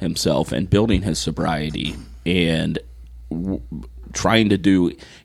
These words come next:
gain any advantage he could to get moved on that, that donor list. And so he, and when we're saying that he was fighting, um, for, you know, fighting to survive, he was. He didn't have to go through that grueling process that we did,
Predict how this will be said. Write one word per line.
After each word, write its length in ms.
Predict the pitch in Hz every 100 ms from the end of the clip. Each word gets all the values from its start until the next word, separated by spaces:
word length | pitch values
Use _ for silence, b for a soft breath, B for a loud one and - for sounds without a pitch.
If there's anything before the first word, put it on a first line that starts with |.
| -
gain 260 | 107 101
any 260 | - 113 107
advantage 520 | - 104 107 107 87
he 140 | - 85
could 520 | - 117 131 80 -
to 80 | 78
get 200 | 87 -
moved 320 | 90 87 85
on 260 | 90 90
that, 260 | 90 82 - B B B
that 220 | - 90 -
donor 340 | 87 107 80
list. 640 | 73 90 101 - - - -
And 280 | 90 90 -
so 300 | - 85 85
he, 580 | - 107 - - - -
and 140 | 95
when 160 | 92 92
we're 160 | 85 78
saying 340 | - 101 92
that 80 | 87
he 120 | 101
was 140 | 80
fighting, 560 | - 82 113 90 82 - B B B B -
um, 260 | 85 82
for, 340 | - 80 80 92 - -
you 180 | 92 90
know, 280 | 80 80 - - - - - - - 107
fighting 320 | 120 123 104
to 180 | - 82
survive, 540 | - 78 101 113 95
he 100 | 92
was. 440 | 80 87 110 104
He 100 | 98
didn't 180 | 101 120
have 180 | 110 92
to 60 | 92
go 140 | 90
through 200 | - 92
that 180 | 87 71
grueling 300 | 95 90 -
process 600 | 80 90 110 - - -
that 140 | 73
we 180 | 58 87
did, 480 | 80 87 95 80